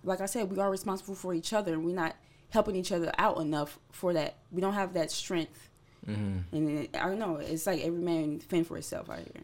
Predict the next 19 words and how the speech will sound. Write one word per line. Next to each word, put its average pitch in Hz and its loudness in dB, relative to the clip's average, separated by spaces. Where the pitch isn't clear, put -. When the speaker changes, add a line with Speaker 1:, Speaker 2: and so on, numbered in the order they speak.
Speaker 2:
It's 131 4
almost 147 2
like, 123 6
it's 117 0
almost 127 0
like, 95 2
what 117 2
do 117 2
you 107 2
think? 101 0
And 101 0
now 104 2
I'm 95 0
like, 85 -2
I'm 90 -2
asking 95 -2
you, 76 -4
like, 57 -4
what 104 -2